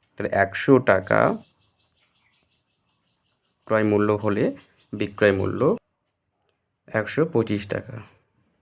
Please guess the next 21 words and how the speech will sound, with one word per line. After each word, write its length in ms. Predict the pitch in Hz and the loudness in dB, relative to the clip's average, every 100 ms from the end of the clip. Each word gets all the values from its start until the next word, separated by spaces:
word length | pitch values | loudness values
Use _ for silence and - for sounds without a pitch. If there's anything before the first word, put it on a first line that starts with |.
| _ _ _ _ _ _ _ _ _ _ _ _ _ _ _ _ - | _ _ _ _ _ _ _ _ _ _ _ _ _ _ _ _ -6
অতএব 360 | 120 117 113 - - - - - - - _ _ | -4 0 -2 -4 -14 -18 -20 -20 -20 -20 _ _
এক 200 | 127 170 - | 0 0 -2
টাকা 320 | - 151 - 160 165 | 0 0 4 4 4
ক্রয় 220 | 147 123 | 4 6
মূল্য 260 | 120 117 113 117 | 6 2 2 2
হলে 280 | 107 107 95 120 220 _ _ _ _ _ _ _ | 2 -2 -2 -2 -4 _ _ _ _ _ _ _
বিক্রয় 340 | 113 113 135 | -6 2 4
মূল্য 220 | 127 123 127 | 6 2 0
কম 200 | 127 120 113 | 2 2 2
হবে, 160 | 117 147 233 _ | -2 -4 -8 _
তার 140 | - | -8
কম 160 | 110 120 | 2 4
হলে 140 | 120 120 | 4 2
ভাগ 180 | 101 101 | 2 0
করতে 260 | 107 104 120 | 0 -2 -2
হয় 180 | 120 185 - _ _ - | 0 0 -6 _ _ -6
একশো 340 | 101 101 - 104 | -6 -4 -6 -4
পঁচিশ 320 | 104 98 98 98 | -4 -4 -6 -2
বাই 200 | 117 220 269 _ _ _ _ | 0 -2 -4 _ _ _ _
একশো 400 | - 92 - - 233 - | -8 -8 -6 -4 -4 -4
টাকা। 280 | - 92 - | -8 -8 -8